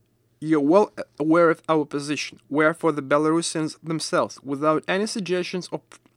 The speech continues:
pressure from outside, calmly and in a dialogue with each other, sorting the situation out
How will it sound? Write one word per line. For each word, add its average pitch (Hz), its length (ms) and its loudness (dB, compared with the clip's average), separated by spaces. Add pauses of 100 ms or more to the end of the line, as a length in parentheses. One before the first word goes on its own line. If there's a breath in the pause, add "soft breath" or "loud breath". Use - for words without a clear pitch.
(140)
pressure 165 340 -2
from 156 260 -4
outside, 147 540 0 (420 loud breath)
calmly 175 400 -2 (100)
and 143 200 -4 (160)
in 160 100 -4
a 151 80 -2
dialogue 156 540 -2
with 139 200 -14
each - 200 -16
other, 165 340 -4
sorting 175 480 -4
the 156 100 2
situation 151 640 -2
out 160 260 0